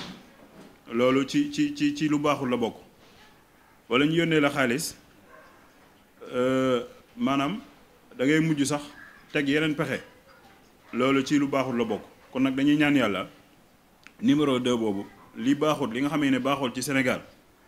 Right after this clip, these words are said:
ñu, ñu, ñu, ñu génne ko fi. Ci, ci, ci rawatina ci mbirum méccam sëriñ. Ndax méccam sëriñ dafa dem ba nga xamee ne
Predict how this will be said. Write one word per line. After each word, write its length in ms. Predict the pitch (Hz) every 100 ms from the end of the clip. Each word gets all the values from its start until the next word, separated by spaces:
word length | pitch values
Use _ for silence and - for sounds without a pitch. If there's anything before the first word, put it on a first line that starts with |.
| _ _ _ _ _ _ -
ñu, 180 | 117 123
ñu, 260 | 127 135 123
ñu, 220 | 131 131
ñu 160 | 131 127
génne 220 | 139 120
ko 80 | 104
fi. 120 | - - _ _ _ _ _
Ci, 160 | - 131
ci, 240 | 151 143
ci 120 | 139 143
rawatina 380 | 151 156 143
ci 80 | 135
mbirum 240 | 147 147 135 139
méccam 260 | 156 147
sëriñ. 220 | 135 123 - - - - - -
Ndax 120 | 117 143
méccam 260 | 180 202
sëriñ 260 | 175 151 156 - - - - - - - - -
dafa 220 | 120 147 175
dem 160 | 156
ba 80 | 147
nga 80 | 156
xamee 260 | 160 160 139
ne 180 | 113 170